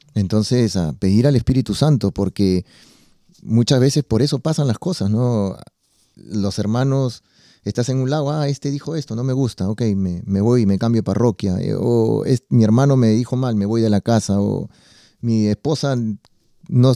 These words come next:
no comparte conmigo", y hoy en día ese es el, la, la, el descarte que hacen los jóvenes, "Ah, no está de acuerdo con algo, con la novia o con la esposa, y me separo, <laughs> me voy", y, y no es así, o sea, los problemas existen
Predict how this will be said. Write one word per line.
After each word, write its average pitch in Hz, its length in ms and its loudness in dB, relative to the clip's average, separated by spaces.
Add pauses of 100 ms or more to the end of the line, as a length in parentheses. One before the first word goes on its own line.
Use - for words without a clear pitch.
no 139 160 4
comparte 143 380 0
conmigo", 127 400 0
y 110 180 -2
hoy 135 140 2
en 135 100 2
día 147 220 2
ese 143 160 -2
es 135 60 0
el, 120 180 0
la, 107 280 -4 (180)
la, 101 460 -6 (760)
el 117 120 -2
descarte 143 420 0
que - 80 -2
hacen 143 140 2
los 117 80 -2
jóvenes, 110 360 0
"Ah, 131 220 -2 (600)
no 120 200 4
está 131 120 0
de 147 80 4
acuerdo 143 280 0
con 131 140 0
algo, 143 220 0
con 120 160 0
la 107 80 -2
novia 143 380 2 (240)
o 104 220 -2
con 104 140 2
la 98 60 2
esposa, 160 360 -4
y 117 120 -6 (100)
me 110 200 0
separo, 101 440 -2 (680)
<laughs> - 140 -2
me 123 180 4
voy", 117 280 4
y, 104 420 -4
y 107 60 0
no 113 120 2
es 143 100 -2
así, 156 300 -2
o 107 60 0
sea, 113 160 -4 (280)
los 98 160 -4
problemas 139 400 -2
existen 156 500 -6